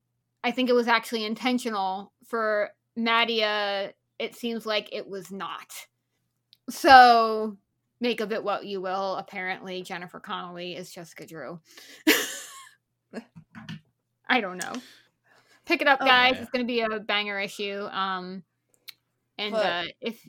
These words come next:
Speaker 1: if you're fans of the High Evolutionary, apparently that's the direction we're going. So.
Speaker 3: Ooh. Okay.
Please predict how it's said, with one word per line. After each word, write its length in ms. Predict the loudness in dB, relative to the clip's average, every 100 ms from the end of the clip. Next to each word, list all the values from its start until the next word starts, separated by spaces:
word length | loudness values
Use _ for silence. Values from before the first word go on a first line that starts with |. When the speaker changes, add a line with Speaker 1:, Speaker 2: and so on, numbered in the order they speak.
| -12
Speaker 1:
if 220 | -10 -4
you're 140 | -4
fans 600 | -4 0 2 2 -2 -6 -6
of 300 | -4 -4 -4
the 80 | -4
High 200 | -2 -2
Evolutionary, 840 | -4 -8 -10 -8 -6 -6 -6 -6
apparently 460 | -8 -10 -10 -8 -8
that's 200 | -8 -8
the 60 | -12
direction 400 | -10 -10 -12 -14
we're 120 | -14
going. 420 | -10 -10 -10 -14 -18 _
So. 320 | -16 -14 -14 -18 -20 _ -4
Speaker 3:
Ooh. 560 | 0 2 2 0 -4 -12 -20 _ -12
Okay. 440 | -10 -8 -8 -8